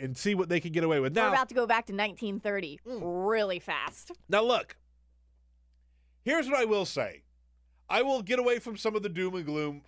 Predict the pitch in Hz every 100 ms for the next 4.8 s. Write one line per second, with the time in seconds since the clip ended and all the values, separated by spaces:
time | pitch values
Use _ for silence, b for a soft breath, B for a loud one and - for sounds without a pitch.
0 | - 147 135 135 139 123 135 165 160 123
1 | 117 120 123 143 147 147 120 107 b b
2 | 139 139 202 285 285 240 190 196 156 120
3 | 160 147 135 131 113 175 180 143 120 120
4 | 107 98 85 90 76 - -